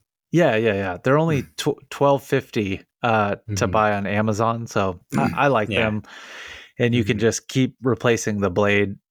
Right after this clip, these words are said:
Speaker 1: really quickly. Um,
Speaker 2: Yeah.
Speaker 1: th-, I, I think they work pretty well to me. Uh, a, a, a sh-, really well sharpened grafting knife is a better option.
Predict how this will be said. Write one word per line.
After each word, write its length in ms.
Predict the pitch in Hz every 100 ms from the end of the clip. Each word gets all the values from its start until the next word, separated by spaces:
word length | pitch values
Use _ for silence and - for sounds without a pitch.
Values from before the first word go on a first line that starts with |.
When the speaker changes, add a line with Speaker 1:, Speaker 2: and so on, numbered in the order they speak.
| _
Speaker 1:
really 240 | 131 117 101
quickly. 520 | - 170 175 165 151 -
Um, 460 | 120 107 101 95 90
Speaker 2:
Yeah. 220 | 110 90 - _ -
Speaker 1:
th-, 160 | 123
I, 220 | 131 131 -
I 100 | 135
think 180 | 151 135
they 120 | 120
work 300 | 110 110 -
pretty 180 | - 117
well 200 | 110 107 -
to 100 | - 110
me. 380 | 110 110 107 -
Uh, 320 | 120 - 107
a, 60 | -
a, 280 | 107 - 139
a 20 |
sh-, 160 | - -
really 520 | 127 170 170 156 147 139
well 260 | 123 123 120
sharpened 440 | 135 131 127 110
grafting 360 | 107 110 - 120
knife 320 | 123 123 -
is 140 | 101
a 40 | 98
better 340 | 104 101 113
option. 460 | 117 123 - 160